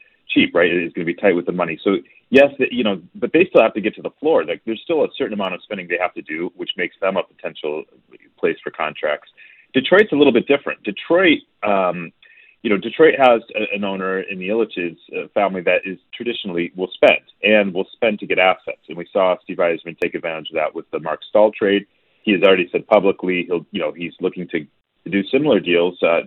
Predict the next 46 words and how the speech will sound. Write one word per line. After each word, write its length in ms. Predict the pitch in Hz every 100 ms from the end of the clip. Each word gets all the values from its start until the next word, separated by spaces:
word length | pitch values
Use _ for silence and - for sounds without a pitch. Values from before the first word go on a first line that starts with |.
| -
to, 80 | 82
to 160 | -
gain 220 | 80 85
assets. 340 | 80 76 - - -
So, 280 | 98 92 - _ _ _ _ - -
so, 120 | 120 113 120
you 80 |
know, 60 | 101
you 160 | 98 110
have 260 | 147 139
that, 300 | 120 117 110
and 140 | 120 123
you 80 | 127
also 280 | 175 143 123
have 200 | 113 101
a 40 |
team 260 | - 110 101
in 60 |
the 60 | 95
Red 140 | 95
Wings 240 | 95 92 87
that 240 | 95 90 -
probably 400 | 135 151 101 98
wants 300 | 98 95 _
to 60 |
spend 240 | - 107 95
a 40 |
little 280 | 120 190 147
bit. 280 | 92 95 - 98
And 160 | 101
I 120 | 95
think, 220 | 110 110 -
you 220 | - 65 107
know, 60 |
Yzerman 400 | 95 98 101 92 -
said 240 | 90 85 _ _ _ _ -
he'd 140 | 95
be 80 | 101
conservative, 580 | - - 147 135 92 -
but 100 | 95
at 120 | 90
least 220 | 139 131
is 100 | 87
gonna 160 | 101 92
get 180 | 107 113
into 180 | 95